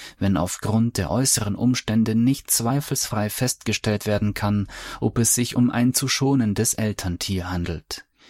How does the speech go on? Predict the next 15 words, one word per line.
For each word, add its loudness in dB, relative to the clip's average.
Die 4
Zuwiderhandlung 2
ist -2
eine -2
Straftat. -6
Für 2
die 4
weitgerechte 0
Bejagung 2
von -2
Hirschkühen 0
ist -2
es -4
deshalb 2
erforderlich, 0